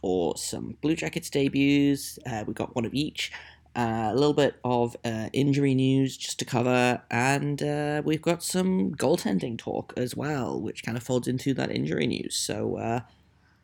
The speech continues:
let's, let's start off with, uh, some stuff that we covered yesterday. Uh, so I talked with Dean Weinheimer of, uh, Field Pass Hockey, my Monsters, uh,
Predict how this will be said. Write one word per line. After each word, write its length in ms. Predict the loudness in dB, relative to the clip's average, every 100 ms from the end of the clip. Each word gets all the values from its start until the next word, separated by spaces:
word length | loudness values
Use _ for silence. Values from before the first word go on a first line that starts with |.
| _ _ _ _ _ _
let's, 560 | 2 2 2 2 2 2
let's 180 | 2 2
start 240 | 4 6
off 220 | 6 6
with, 340 | 4 4 0 0
uh, 300 | 2 2 0
some 680 | -2 0 2 0 0 -4 -4
stuff 240 | 0 0
that 60 | 2
we 60 |
covered 260 | 2 2 4
yesterday. 800 | 2 0 -2 2 4 6 4 2
Uh, 280 | 0 0 0
so 340 | -2 -2 -2
I 60 | -2
talked 360 | -2 -2 -2 -2
with 280 | -4 -4 -8 -6
Dean 160 | -4
Weinheimer 580 | 0 2 2 4 2 2 0
of, 320 | -6 -6 -8 -8
uh, 260 | -6 -4 -4
Field 260 | -6 -8
Pass 180 | -6 -8
Hockey, 400 | -6 -2 0 -2 -4 -20 -20 -20 -8
my 480 | -4 -2 0 -2 -4 -4
Monsters, 720 | 2 2 2 0 2 2 0 -2
uh, 400 | 0 2 2